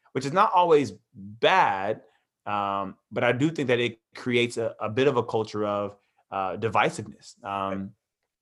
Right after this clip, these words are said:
I was at, I was a part of a church. I didn't work at this church, but I was, I was speaking at a church thing. Um, and they had, it was multiple churches were putting on the same conference. And so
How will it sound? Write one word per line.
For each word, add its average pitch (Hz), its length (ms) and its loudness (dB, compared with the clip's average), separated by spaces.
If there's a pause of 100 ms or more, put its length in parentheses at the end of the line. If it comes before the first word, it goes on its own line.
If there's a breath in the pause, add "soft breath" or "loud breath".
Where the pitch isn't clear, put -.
(120)
I 117 80 2
was 110 120 2
at, 117 180 4
I 113 60 4
was 117 100 4
a 117 40 -2
part 127 160 4
of 117 60 0
a 117 40 -4
church. 123 260 2
I 123 80 2
didn't 120 160 2
work 117 120 4
at 113 80 -8
this 104 120 -12
church, 101 200 -6
but 113 80 0
I - 20 2
was, 104 100 0 (160)
I 95 80 -4
was 107 120 -4
speaking 120 260 -4
at 101 80 -2
a - 40 -8
church 104 260 -4
thing. 104 340 -6 (440 soft breath)
Um, 92 560 -2
and 95 520 -6 (100)
they 113 180 2
had, 110 400 2
it 127 60 2
was 120 160 -2
multiple 131 480 0
churches 117 680 -4 (400)
were 110 100 -8
putting 123 280 -2
on 110 100 0
the 104 60 -4
same 110 280 -4
conference. 95 520 -6
And 101 80 -10
so 98 360 -2